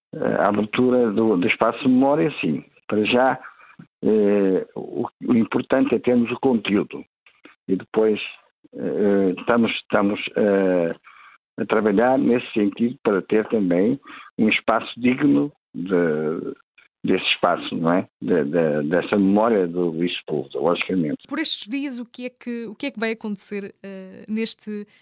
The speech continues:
Speaker 2: neste mítico festival na, na, na Póvoa de Varzim?
Speaker 1: Desde a formação de professores, eh, passando também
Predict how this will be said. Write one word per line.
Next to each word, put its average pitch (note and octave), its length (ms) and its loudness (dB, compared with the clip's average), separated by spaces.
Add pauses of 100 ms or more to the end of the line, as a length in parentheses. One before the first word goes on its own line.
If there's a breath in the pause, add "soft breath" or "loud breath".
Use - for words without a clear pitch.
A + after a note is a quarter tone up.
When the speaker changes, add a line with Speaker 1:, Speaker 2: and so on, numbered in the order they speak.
(100)
Speaker 2:
neste G3 380 -8 (300)
mítico G3 500 -6
festival F3 680 -6
na, F3 480 -12
na, F#3 260 -4
na F#3+ 80 -8
Póvoa F3 260 -8
de D#3+ 80 -14
Varzim? E3+ 260 -10 (720)
Speaker 1:
Desde C3 600 4
a A#2 120 -4
formação B2+ 500 4
de B2 60 2
professores, G2 640 2 (880 loud breath)
eh, A2 540 4 (220)
passando B2+ 640 4
também A#2 600 4